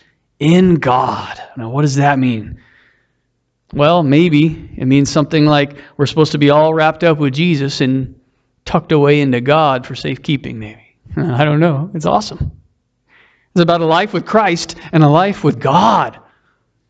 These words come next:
in a close and intimate fellowship. It's like we're, we're hidden away, like hidden away for safekeeping with God,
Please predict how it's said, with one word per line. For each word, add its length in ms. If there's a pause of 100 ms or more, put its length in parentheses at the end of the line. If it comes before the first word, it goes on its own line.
(120)
in 100
a 60
close 420
and 100
intimate 480
fellowship. 840 (320)
It's 220
like 160
we're, 160
we're 160
hidden 500
away, 540
like 180
hidden 280
away 180
for 80
safekeeping 720
with 180
God, 480